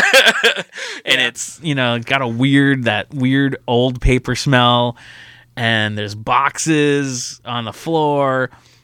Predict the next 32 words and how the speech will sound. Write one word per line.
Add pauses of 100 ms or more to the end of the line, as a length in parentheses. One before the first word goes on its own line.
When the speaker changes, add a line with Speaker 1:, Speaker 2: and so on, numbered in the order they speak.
(320)
Speaker 1:
and
that's
the
ones
where
you
find,
like,
those
hidden
gems.
Speaker 2:
Yeah.
Speaker 1:
That
was
my
store. (280)
Speaker 2:
Yeah. (120)
Speaker 1:
Yeah, (160)
'cause,
I
mean,
we
just
had
tons
of
back
issues
and
all
sorts
of